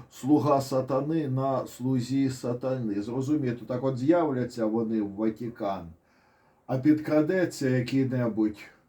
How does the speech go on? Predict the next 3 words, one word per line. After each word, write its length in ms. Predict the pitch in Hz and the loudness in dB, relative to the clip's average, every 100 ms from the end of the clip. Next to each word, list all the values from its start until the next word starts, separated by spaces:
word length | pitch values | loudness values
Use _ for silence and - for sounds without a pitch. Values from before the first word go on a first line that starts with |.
| _ _ _ _ _ _ _ _ _ _ - | _ _ _ _ _ _ _ _ _ _ -8
виученик 840 | 123 160 147 131 127 131 123 113 - | 6 8 8 4 0 -2 -2 -2 -2
папського 640 | 135 120 - 127 123 123 | -2 -2 -4 -6 -2 -2
універу 1040 | - 131 131 127 123 107 104 101 98 95 | 0 2 2 0 2 2 0 -2 -6 -8